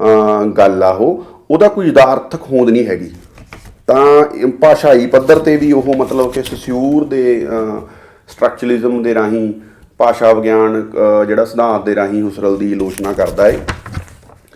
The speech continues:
ਤਾਂ ਇਸ ਤਰ੍ਹਾਂ ਮਤਲਬ ਹੁਸਰਲ ਦਾ ਜਿਹੜਾ ਮਨੋਜਦਾਰਥਵਾਦ ਆ, ਜੇ ਅਸੀਂ ਉਹ ਸਾਹਿਤ ਦੇ ਖੇਤਰ ਵਿੱਚ ਵੀ ਦੇਖੀਏ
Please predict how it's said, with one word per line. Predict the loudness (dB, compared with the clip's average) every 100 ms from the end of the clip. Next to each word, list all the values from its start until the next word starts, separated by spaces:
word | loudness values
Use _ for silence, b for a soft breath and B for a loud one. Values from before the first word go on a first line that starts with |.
| B B B B B -14 -6
ਤਾਂ | -2
ਇਸ | -2 2
ਤਰ੍ਹਾਂ | 2 4
ਮਤਲਬ | 2 2 2
ਹੁਸਰਲ | 2 4 4 6
ਦਾ | 4
ਜਿਹੜਾ | 4 4
ਮਨੋਜਦਾਰਥਵਾਦ | 2 0 0 4 4 2 2 4 4 4
ਆ, |
ਜੇ | 4 0
ਅਸੀਂ | -2 -4
ਉਹ |
ਸਾਹਿਤ | -2 0 2 2
ਦੇ | 0 -4
ਖੇਤਰ | -2 -2 0
ਵਿੱਚ | 0 -2
ਵੀ | -4
ਦੇਖੀਏ | -4 -4 -6 -8 -8 -12